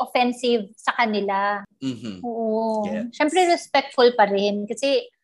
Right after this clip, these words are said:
Speaker 1: yung, ah, ah, kumbaga, malinaw naman yun sa akin na sila yung leader. Yun lang, ganun ako every time. Eh, o kaya, alam mo yun, yung every week kasi meron kami yung,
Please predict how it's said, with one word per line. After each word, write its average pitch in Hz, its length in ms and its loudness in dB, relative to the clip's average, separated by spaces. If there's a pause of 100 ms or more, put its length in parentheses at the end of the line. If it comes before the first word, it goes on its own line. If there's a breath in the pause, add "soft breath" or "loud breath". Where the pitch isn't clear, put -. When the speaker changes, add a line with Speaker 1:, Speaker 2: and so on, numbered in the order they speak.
(300)
Speaker 1:
yung, 226 480 0
ah, - 340 -2
ah, - 60 0
kumbaga, 254 320 6
malinaw 233 400 4
naman 214 320 0
yun 214 80 -4
sa 190 160 -4
akin 208 160 -6
na 220 80 -6
sila 214 320 -4
yung 196 160 -2
leader. 190 480 -4 (240)
Yun 285 320 6
lang, 220 240 4
ganun 262 320 0
ako 262 160 -4
every 233 240 -4
time. 247 160 -8
Eh, 294 80 4
o 294 80 0
kaya, 330 240 4 (560)
alam 359 160 -4
mo 392 80 -8
yun, 392 240 -8
yung 370 100 -6 (300)
every 320 320 0
week 339 160 -6
kasi 294 240 -4
meron 302 320 -4
kami 285 320 -2
yung, 277 160 -4